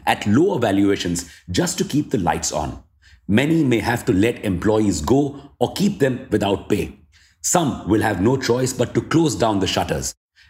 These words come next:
And because of all of this, we just may get one step closer to the dreaded recession, something that no one wants, but most experts are predicting. Yes, the failure of one bank,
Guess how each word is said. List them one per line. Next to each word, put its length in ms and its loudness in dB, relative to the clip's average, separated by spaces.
And 220 2
because 380 0
of 100 0
all 140 4
of 100 -2
this, 420 -2
we 140 2
just 480 0
may 360 2
get 400 -2
one 300 0
step 320 -2
closer 400 2
to 80 2
the 100 2
dreaded 560 0
recession, 460 -2
something 600 0
that 240 0
no 180 4
one 320 2
wants, 560 0
but 240 -4
most 540 0
experts 640 0
are 160 0
predicting. 640 -6
Yes, 520 -2
the 120 -2
failure 520 2
of 260 -4
one 220 2
bank, 320 0